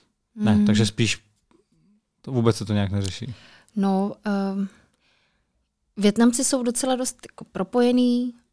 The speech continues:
Speaker 2: a všichni s-, skoro všichni se znají se skoro všemi, takže bych neřekla přímo, že, nebo minimálně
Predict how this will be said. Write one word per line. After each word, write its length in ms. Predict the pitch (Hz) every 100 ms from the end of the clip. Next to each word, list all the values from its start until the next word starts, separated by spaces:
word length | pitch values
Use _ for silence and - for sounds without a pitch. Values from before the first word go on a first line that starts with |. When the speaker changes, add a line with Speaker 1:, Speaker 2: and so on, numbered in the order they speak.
| -
Speaker 2:
a 640 | 202 196 196 190 190 190 226 -
všichni 420 | - 196 214 202
s-, 140 | -
skoro 360 | - - 208 202
všichni 320 | - 202 202
se 160 | 202 202
znají 260 | 196 185
se 160 | 185 -
skoro 280 | - 190 175
všemi, 520 | - 220 214 208 208 - - - - _
takže 920 | - 185 196 190 196 190 185 185 185 - - 64 - _ _ _ _ _
bych 200 | 196 185
neřekla 400 | 185 180 185 185
přímo, 340 | - - 180
že, 320 | 175 190 180 185 - _ _ _ _ -
nebo 220 | 175 160 170
minimálně 580 | 170 180 175 180 175